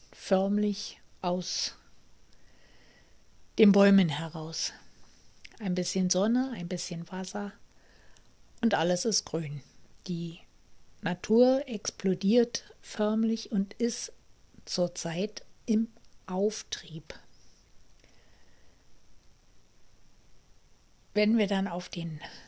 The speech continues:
Sommer zugehen, haben wir eine Zeit der Reife. Und wenn wir auf den Herbst zugehen, haben wir eine Zeit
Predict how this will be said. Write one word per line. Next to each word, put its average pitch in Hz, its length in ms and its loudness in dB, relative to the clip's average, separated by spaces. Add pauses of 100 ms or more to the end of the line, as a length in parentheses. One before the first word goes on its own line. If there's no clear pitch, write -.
(140)
Sommer 202 480 4
zugehen, 269 600 2 (1000)
haben 165 240 -8
wir 160 260 -10 (2500)
eine 180 300 -2
Zeit 175 580 0 (1080)
der 143 200 -8
Reife. 190 600 -2 (1300)
Und 208 180 2
wenn 226 160 4
wir 254 120 6
auf 226 100 0
den 208 160 4
Herbst 214 500 0
zugehen, 269 420 0
haben 220 180 2
wir 220 120 2
eine 196 320 -2
Zeit - 480 -4